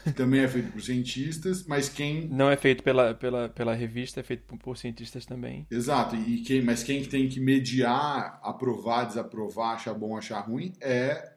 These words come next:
Speaker 1: a editor-, o, a editora, o editor da, da, do jornal específico que você tá submetendo. Então, a responsabilidade é, é,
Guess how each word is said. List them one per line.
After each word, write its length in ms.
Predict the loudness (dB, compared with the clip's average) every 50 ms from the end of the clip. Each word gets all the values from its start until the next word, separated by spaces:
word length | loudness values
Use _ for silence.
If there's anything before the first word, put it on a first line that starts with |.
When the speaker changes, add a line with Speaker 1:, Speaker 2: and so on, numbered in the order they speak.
| _ -8
Speaker 1:
a 400 | -4 -4 -2 -2 -4 -6 -6 -8
editor-, 500 | -10 -10 -12 -14 -10 -2 0 0 2 2 0
o, 580 | -2 -2 -4 -4 -4 -6 -8 -10 -12 -12 -14 -16 -18 -18 -18 -18 -20 _ _ _ -10
a 80 | -10
editora, 460 | -10 -10 -12 -14 -8 -6 -4 -4 -2
o 40 | -2 -2
editor 600 | -4 -6 -8 -8 -8 -8 -6 -4 -4 -6 -6 -10 _ _ _ _ _ _ _ _ _ _ _ _ _
da, 400 | -12 -10 -8 -6 -6 -6 -6 -6
da, 280 | -6 -6 -6 -6 -6 -6
do 180 | -8 -8 -8
jornal 340 | -4 -2 -2 0 0 -2 -2
específico 520 | -4 -4 -4 -4 -4 -4 -6 -8 -10 -10 -12
que 80 | -12
você 100 | -12 -8
tá 140 | -6 -6 -6
submetendo. 760 | -4 -6 -6 -2 0 0 0 0 -2 -2 0 0 0 0 -2
Então, 540 | -2 -4 -4 -6 -4 -4 -2 -4 -4 -6 -10 _ _ _ _ _ _
a 80 | -6 -4
responsabilidade 1400 | -4 -4 -2 -2 -4 -2 0 -2 -2 0 2 2 2 2 2 2 0 0 0 -2 -2 -2 -4 -6 -8 -10 -12 -16 _ _ _ _ _ _ _ _ _ _ _ _ _ _ _
é, 60 | -4
é, 100 | -4 -4